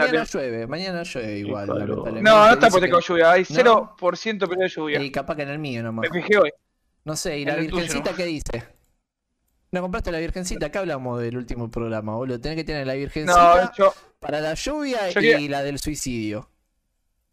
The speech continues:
Speaker 2: Yo quería los
Speaker 3: El
Speaker 2: viejitos,
Speaker 3: suicidio,
Speaker 2: boludo.
Speaker 3: ¿cómo es, boludo?
Speaker 1: ¿No te
Speaker 2: No,
Speaker 1: acordás que
Speaker 2: yo
Speaker 1: dijimos
Speaker 2: sé
Speaker 1: que
Speaker 2: que
Speaker 1: tiene que tener como una virgencita que se pone negra cuando tiene ganas de suicidarse?
Speaker 2: Pero, boludo, si yo te, eh, también en ese momento dije que hace como dos años que no me quiero matar.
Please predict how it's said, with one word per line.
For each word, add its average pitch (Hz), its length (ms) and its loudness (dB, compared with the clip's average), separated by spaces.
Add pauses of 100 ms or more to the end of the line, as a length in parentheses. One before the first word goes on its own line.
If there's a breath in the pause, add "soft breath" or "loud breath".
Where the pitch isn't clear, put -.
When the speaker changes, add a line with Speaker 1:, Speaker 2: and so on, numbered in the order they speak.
(300)
Speaker 2:
Yo - 120 -2
quería 240 200 8
los 202 80 6
Speaker 3:
El 190 60 6
Speaker 2:
viejitos, 151 400 2
Speaker 3:
suicidio, 147 360 2
Speaker 2:
boludo. 139 60 -6
Speaker 3:
¿cómo 147 180 -2
es, 95 80 -2
boludo? 104 400 -6 (240)
Speaker 1:
¿No 370 140 -6
te - 160 -12
Speaker 2:
No, 185 40 4
Speaker 1:
acordás 180 220 6
que 185 120 -6
Speaker 2:
yo 196 80 -6
Speaker 1:
dijimos 214 100 -4
Speaker 2:
sé 190 60 0
Speaker 1:
que 196 60 2
Speaker 2:
que 175 60 0
Speaker 1:
tiene 185 160 -6
que 170 80 -6
tener 175 180 -8
como 160 240 -6
una 165 200 -6
virgencita 151 480 -8
que 135 80 -8
se - 140 -10
pone 147 260 -6
negra 160 180 -6
cuando 127 180 -6
tiene 139 160 -8
ganas 135 180 -6
de 123 40 -10
suicidarse? 135 640 -8 (1080)
Speaker 2:
Pero, 196 180 0
boludo, 220 340 6
si 185 400 -2
yo 233 120 0
te, 165 320 0
eh, 165 40 -4
también 185 240 4 (100)
en 170 180 0
ese 175 240 4
momento 196 160 2
dije 175 120 2
que - 60 0
hace 160 160 -4
como 151 220 -4
dos 165 120 6
años 160 160 2
que 147 60 -2
no 147 60 -4
me 147 80 -2
quiero 143 160 -4
matar. 139 260 -4